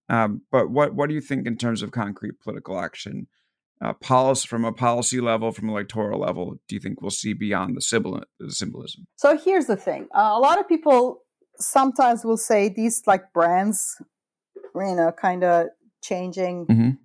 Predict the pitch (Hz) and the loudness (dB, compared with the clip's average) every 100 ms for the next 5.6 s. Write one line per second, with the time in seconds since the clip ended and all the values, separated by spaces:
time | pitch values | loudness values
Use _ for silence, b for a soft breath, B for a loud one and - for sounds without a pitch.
0 | _ 175 170 170 190 190 165 170 175 185 | _ 0 0 0 -2 -2 -2 -4 -4 -4
1 | 175 175 - 180 196 214 196 180 175 175 | -6 -6 0 0 0 -8 -6 -4 -2 -2
2 | - 196 196 - - 170 - 156 165 196 | -2 -2 -2 -6 -12 -14 -6 -6 -4 -6
3 | - 320 277 269 - 381 359 214 - 165 | -2 0 2 0 0 0 0 -4 -8 -8
4 | - 151 123 113 - - - _ _ - | -4 -2 -4 -8 -10 -10 -12 _ _ 0
5 | 240 254 294 311 359 359 | 2 4 4 4 4 4